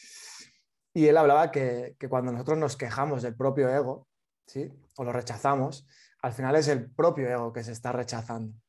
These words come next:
para llamar la atención. Entonces, es como que el propio ego se retroalimenta.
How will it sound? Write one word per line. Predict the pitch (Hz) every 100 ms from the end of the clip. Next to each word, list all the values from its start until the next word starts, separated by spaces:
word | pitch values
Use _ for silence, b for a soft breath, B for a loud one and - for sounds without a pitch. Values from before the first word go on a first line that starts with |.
| -
para | 127 127
llamar | 123 127 131
la |
atención. | 131 127 113 135 127 117 _ _
Entonces, | 131 123 120 123 113
es | 147 131
como | 139 135
que | 135
el | 123
propio | 147 143 139
ego | 143 151
se | 139
retroalimenta. | 135 127 123 120 117 127 120 120